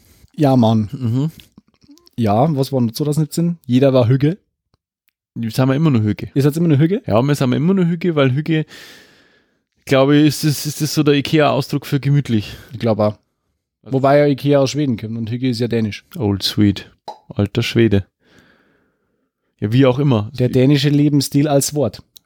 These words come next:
Speaker 1: Hügge.
Speaker 2: Mhm.
Speaker 1: Mit, äh, Wollsäckel, Kekse fressen,
Speaker 2: Teedringer.
Speaker 1: Teedringer
Speaker 2: Ab-
Speaker 1: und gemütlich sei.
Speaker 2: Und ausschauen.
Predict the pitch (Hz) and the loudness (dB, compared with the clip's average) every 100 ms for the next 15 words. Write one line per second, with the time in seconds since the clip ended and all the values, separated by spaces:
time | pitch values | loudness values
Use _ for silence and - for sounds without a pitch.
0 | _ 156 113 101 - _ 113 107 180 - | _ -6 -4 -4 -8 _ -4 -2 -4 -8
1 | _ _ 120 123 - - - - - 123 | _ _ -2 -2 -4 -14 -16 -20 -6 -4
2 | 113 131 147 175 185 202 208 _ _ _ | 0 0 2 0 2 0 0 _ _ _
3 | _ _ _ _ _ - 151 175 170 175 | _ _ _ _ _ -4 -2 -2 0 2
4 | 170 190 208 202 _ _ _ _ _ 131 | 2 0 0 -2 _ _ _ _ _ -2
5 | 127 139 175 196 214 147 147 170 175 185 | 0 0 2 2 2 2 2 0 2 0
6 | 190 _ _ 156 175 190 214 156 139 - | -2 _ _ -4 0 2 2 2 -2 0
7 | 107 104 156 143 143 127 - 101 104 | -2 0 -2 -2 -4 -6 -6 -6 -8